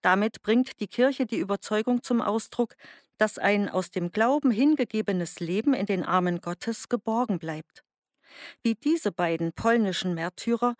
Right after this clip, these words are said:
blieben auch ihre Geburtstagsmitbrüder Korzeniewski und Łęgosz und viele andere Opfer des Nationalsozialismus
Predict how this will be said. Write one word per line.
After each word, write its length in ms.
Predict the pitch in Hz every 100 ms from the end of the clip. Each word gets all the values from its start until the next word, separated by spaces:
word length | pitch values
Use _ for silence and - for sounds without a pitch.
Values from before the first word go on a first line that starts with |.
| - - - -
blieben 440 | 220 254 277 262
auch 300 | - 202 226
ihre 320 | - 247 254
Geburtstagsmitbrüder 1400 | 214 180 247 - - 247 247 - 226 - _ 233 226 220 202 _
Korzeniewski 1000 | 196 175 180 175 196 226 - - 302 -
und 260 | 277 -
Łęgosz 540 | 262 247 226 165 - - _ _ -
und 140 | 220
viele 360 | - 277 277 -
andere 460 | 233 226 190 170 -
Opfer 240 | - 240
des 180 | 196 -
Nationalsozialismus 1300 | 190 - 190 180 202 208 233 - 214 220 - 233 226